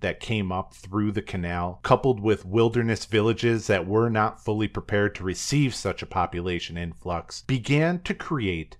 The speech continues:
some tension. First and foremost was the rowdiness often associated with rootless young men. Rochester was not alone in having these problems.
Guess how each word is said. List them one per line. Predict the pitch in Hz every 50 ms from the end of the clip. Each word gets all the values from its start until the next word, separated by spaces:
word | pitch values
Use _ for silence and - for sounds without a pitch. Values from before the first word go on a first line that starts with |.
| - _ _
some | - - - 101 95 92
tension. | - - 113 113 113 107 - - 82 73 - - - _ _ _ _ _ _ _ _
First | - 147 160 156 - - -
and | 113 101
foremost | - - 147 165 170 143 104 95 87 85 82 85 - - -
was | 95 104 110 -
the | - - 104 87
rowdiness | 95 107 113 127 147 147 113 87 82 82 80 87 - - -
often | 101 95 95 - - 113
associated | 120 - - - 160 160 170 160 - - 104 92 87 - 82 73
with | 82 78 - -
rootless | 87 90 82 64 73 87 82 - -
young | 101 87 80 78 78 78
men. | 80 78 76 73 - - _ _ _ _ _ _ _ _ _ _ _ _ _ _
Rochester | - 104 120 143 165 175 151 - - 147 135 123 - - 151 147 143 143 139
was | - 120 113 110 92
not | 101 101 92 98 95
alone | 101 95 92 98 92 90 87 85 82 80 80 87 -
in | 101 98 92
having | 92 92 87 82 - 80 80
these | 76 90 85 78 76 - -
problems. | - - 107 101 101 87 90 80 76 76 73 - - -